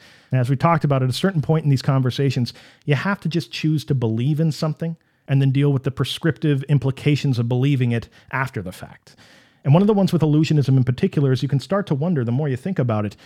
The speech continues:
how much consciousness being an illusion would really have an impact on anything going on in your everyday life or your relationship to society. Like, if that were the case,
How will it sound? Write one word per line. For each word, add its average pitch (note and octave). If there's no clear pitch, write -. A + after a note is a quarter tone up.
how G3+
much F#3+
consciousness D3+
being D3
an C3
illusion B2
would C#3+
really G#3
have D#3+
an D#3
impact D#3
on D3
anything D#3
going B2+
on C#3
in C3+
your B2
everyday C3
life A#2+
or C3
your B2
relationship B2+
to C3+
society. C#3+
Like, D3+
if F3+
that F#3+
were E3+
the D3+
case, F#3